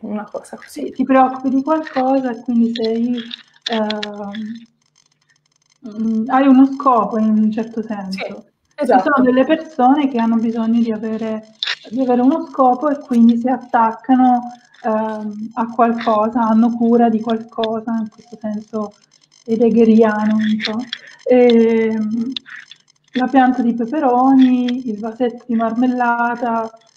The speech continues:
Speaker 2: eh, oppure il grumo di sangue. Però il fatto che questo grumo di sangue, che doveva essere un bimbo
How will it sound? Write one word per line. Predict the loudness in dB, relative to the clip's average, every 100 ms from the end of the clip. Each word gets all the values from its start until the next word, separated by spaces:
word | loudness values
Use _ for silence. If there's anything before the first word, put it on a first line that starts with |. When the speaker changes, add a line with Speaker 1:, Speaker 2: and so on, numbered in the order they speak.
| _
Speaker 2:
eh, | 0 4 4
oppure | 4 0 -2 -2
il |
grumo | 0 0 0
di | -4 -6
sangue. | -8 -8 -8 -8
Però | -2 0
il | 0
fatto | 0 0 -2 -8
che | -2 -2 -2 -10 _
questo | -4 -4 -2 2
grumo | 6 6
di | 6 2
sangue, | -2 -4 -6 -6 -8 -10
che | -10
doveva | -6 -2 0 0
essere | -2 -4 -4
un | 2 2
bimbo | 2 0 -4 -8 -12